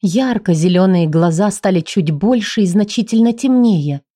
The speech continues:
И тогда, скользнув взглядом по его губам, до которых мне больше всего на свете хотелось дотронуться даже сейчас, я втянула его умопомрачительный,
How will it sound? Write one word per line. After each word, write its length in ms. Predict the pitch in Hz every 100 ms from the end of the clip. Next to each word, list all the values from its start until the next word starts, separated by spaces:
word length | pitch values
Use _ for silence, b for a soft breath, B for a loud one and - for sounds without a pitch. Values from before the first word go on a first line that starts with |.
| _ _ _ _ _ _ -
И 100 | 170
тогда, 500 | 175 156 151 170 190
скользнув 680 | - 175 160 156 220 220
взглядом 640 | 160 170 175 190 233 208 202
по 80 |
его 220 | 190 180 220
губам, 680 | 190 170 214 247 196 - _ _ _ _ -
до 120 | -
которых 360 | 180 180 170
мне 200 | 185 180
больше 340 | 180 214 220 202
всего 240 | - 220
на 120 | 233
свете 400 | 233 233 269 208
хотелось 440 | 208 233 262 247 180
дотронуться 640 | 208 208 262 247 214 -
даже 260 | 185 226 214
сейчас, 600 | - 208 - 254 247 - _ _ _ _ _ _ _ _ -
я 260 | 202 226
втянула 640 | 214 - 254 247 277 262 214
его 340 | 185 190 247
умопомрачительный, 1400 | 233 220 220 226 240 247 - 269 233 208 170 165 156